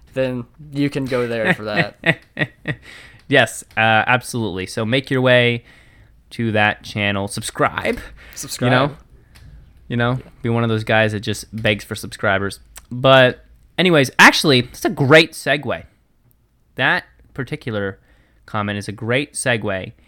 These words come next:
Speaker 2: into a complaint I have, a li-, a small complaint. Um,
Speaker 1: Okay.
Speaker 2: by the way, one of the complaints I have is this stupid pop filter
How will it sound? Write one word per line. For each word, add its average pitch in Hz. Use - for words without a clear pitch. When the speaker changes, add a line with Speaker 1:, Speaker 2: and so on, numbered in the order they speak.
Speaker 2:
into 120
a 117
complaint 165
I 123
have, 101
a 113
li-, 131
a 208
small 262
complaint. 139
Um, 113
Speaker 1:
Okay. 131
Speaker 2:
by 139
the 156
way, 147
one 143
of 226
the 180
complaints 123
I 110
have 107
is 120
this -
stupid -
pop 139
filter 101